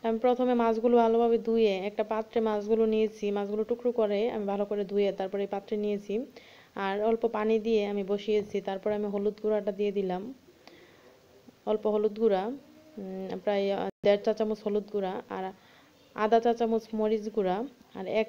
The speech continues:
চা চামচ ধনিয়া গুঁড়া দিয়ে, আর পরিমাণ মতো লবণ দিয়ে আমি একটু নেড়ে দিব।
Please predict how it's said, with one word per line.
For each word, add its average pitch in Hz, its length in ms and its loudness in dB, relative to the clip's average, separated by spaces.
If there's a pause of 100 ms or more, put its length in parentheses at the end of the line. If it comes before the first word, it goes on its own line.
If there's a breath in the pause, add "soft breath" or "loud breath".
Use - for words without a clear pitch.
চা 220 120 2
চামচ 214 400 0 (100)
ধনিয়া 202 400 0
গুঁড়া 208 320 -2
দিয়ে, 208 480 -2 (560 loud breath)
আর 208 140 2
পরিমাণ 233 440 4
মতো 226 460 0 (300)
লবণ 208 560 0 (1080 loud breath)
দিয়ে 208 320 4
আমি 208 420 0 (640)
একটু 214 520 -4
নেড়ে 202 400 -2
দিব। 196 200 -4